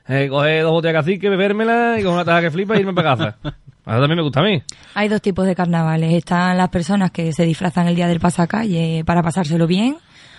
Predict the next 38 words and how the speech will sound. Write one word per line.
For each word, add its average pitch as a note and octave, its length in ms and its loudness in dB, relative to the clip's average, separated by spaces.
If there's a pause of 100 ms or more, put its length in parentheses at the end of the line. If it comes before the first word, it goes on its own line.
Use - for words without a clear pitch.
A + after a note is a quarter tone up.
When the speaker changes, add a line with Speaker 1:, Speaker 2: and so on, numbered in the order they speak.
Speaker 3:
obviamente, G3 640 0
que G3+ 200 0
además E3 360 0
el E3+ 100 2
año E3+ 140 2
pasado F3 280 2
precisamente F3 600 0
hubo E3+ 380 2
un E3+ 120 0
pasacalle F#3 400 0
espectacular, F3 600 0 (320)
porque F3 160 -2
siempre F3 500 0 (480)
coincide G3+ 380 2
que G#3+ 80 -4
es G3 60 0
el G3+ 100 2
último F#3+ 760 0
de F#3 120 0
todos F#3 200 0
los F3+ 100 2
pueblos G#3+ 260 0
de F3+ 60 2
alrededor F3+ 580 0
y A#3 100 2
viene F#3 220 0
todo F3+ 180 0
el F3 60 2
mundo F3 240 2
para F3 140 0
acá, G#3 220 0
¿no? G#3 100 0
Como F#3+ 200 2
segundo F3+ 340 0
pasacalle, F#3 500 0
por E3 100 0
así E3 180 0
decirlo. E3+ 460 -4